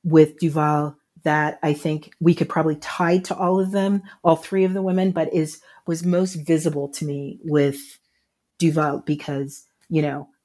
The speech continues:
they're together for thirty years. He has her erased from a painting after a fight.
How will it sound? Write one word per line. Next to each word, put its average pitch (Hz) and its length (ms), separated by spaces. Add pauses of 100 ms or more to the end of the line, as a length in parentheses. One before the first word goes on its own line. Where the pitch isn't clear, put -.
(120)
they're 156 180
together 165 420
for 165 140
thirty 151 320
years. 147 380 (200)
He 180 180
has 170 260
her 156 220
erased 156 420
from 156 200
a 147 60
painting 147 540
after 147 280
a 143 40
fight. 143 440